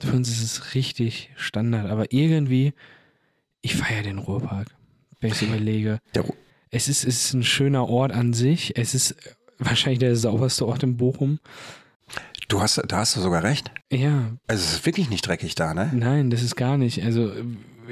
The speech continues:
Speaker 1: ich war am Samstag, äh, mit meiner Freundin da ein paar Urlaubssachen gekauft.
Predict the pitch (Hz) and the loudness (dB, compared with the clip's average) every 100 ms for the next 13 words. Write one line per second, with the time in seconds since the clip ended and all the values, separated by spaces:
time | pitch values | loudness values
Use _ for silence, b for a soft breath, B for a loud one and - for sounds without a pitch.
0 | 131 139 139 - 135 147 156 117 123 131 | -4 0 2 2 2 2 2 0 0 2
1 | 123 151 - 127 117 123 120 113 117 113 | 4 2 2 0 2 2 2 2 0 0
2 | - 120 120 117 117 117 117 - 107 120 | 0 0 0 0 0 0 -2 -2 0 0
3 | 127 123 120 120 113 123 135 | 0 0 0 0 0 -2 -2